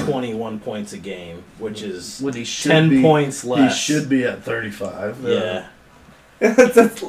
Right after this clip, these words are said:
Speaker 3: not thirty-five. That's giving
Speaker 1: He's taking more
Speaker 3: twenty-eight,
Speaker 1: shots.
Speaker 3: twenty-nine.
Speaker 1: He's become a volume scorer, which is killing him,
Speaker 3: That's the
Speaker 1: 'cause
Speaker 3: one
Speaker 1: he's
Speaker 3: you were talking about earlier?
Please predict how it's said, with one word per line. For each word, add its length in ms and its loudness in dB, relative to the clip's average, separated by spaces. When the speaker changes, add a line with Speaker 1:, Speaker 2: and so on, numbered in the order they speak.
Speaker 3:
not 420 0
thirty-five. 640 -2
That's 200 -10
giving 180 0
Speaker 1:
He's 180 -2
taking 200 8
more 60 8
Speaker 3:
twenty-eight, 380 8
Speaker 1:
shots. 320 6
Speaker 3:
twenty-nine. 640 2
Speaker 1:
He's 180 0
become 360 4
a 60 6
volume 440 2
scorer, 580 4
which 180 -4
is 140 -2
killing 380 2
him, 80 -2
Speaker 3:
That's 180 4
the 60 -2
Speaker 1:
'cause 80 4
Speaker 3:
one 100 6
Speaker 1:
he's 60 2
Speaker 3:
you 80 4
were 80 0
talking 260 0
about 140 -2
earlier? 400 -2